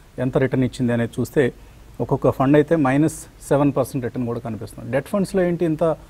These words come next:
minus ఏంటి అంటే, డెట్ ఫండ్స్లో ఇంతకుముందు మనందరం అంటున్నాడు, "Debt is not risky" అనే ఉద్దేశంతో అందరం ఎక్కువగా మ్యూచువల్ ఫండ్స్లో డెట్ ఫండ్స్కి వెళ్ళేవాళ్ళం. కానీ ఇప్పుడు డెట్ అయినా ఈక్విటీ అయినా సేమ్ రిస్క్ కనిపిస్తుంది. ఇప్పుడున్న కండిషన్స్లో ప్రత్యేకించి,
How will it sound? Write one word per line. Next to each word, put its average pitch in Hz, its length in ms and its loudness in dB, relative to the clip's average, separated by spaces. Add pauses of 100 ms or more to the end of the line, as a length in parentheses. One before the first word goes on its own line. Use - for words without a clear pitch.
(300)
minus 147 320 2
ఏంటి 147 200 2
అంటే, 139 360 0 (340)
డెట్ 120 240 2
ఫండ్స్లో 156 360 0
ఇంతకుముందు 135 340 2
మనందరం 131 340 2
అంటున్నాడు, 110 400 0 (280)
"Debt 143 320 0
is 127 60 -6
not 127 240 -2
risky" 117 380 -4 (320)
అనే 135 140 0
ఉద్దేశంతో 135 500 0
అందరం 123 320 -2 (440)
ఎక్కువగా 131 320 0
మ్యూచువల్ 131 300 -2
ఫండ్స్లో 127 340 -4
డెట్ 143 220 0
ఫండ్స్కి 151 320 -2
వెళ్ళేవాళ్ళం. 107 360 -6 (640)
కానీ 135 340 0 (300)
ఇప్పుడు 127 380 0
డెట్ 117 240 0
అయినా 156 180 4
ఈక్విటీ 135 340 0
అయినా 131 180 0
సేమ్ 127 300 -2
రిస్క్ 117 200 -6
కనిపిస్తుంది. 110 640 -12
ఇప్పుడున్న 139 360 0
కండిషన్స్లో 120 580 -6
ప్రత్యేకించి, 113 600 -4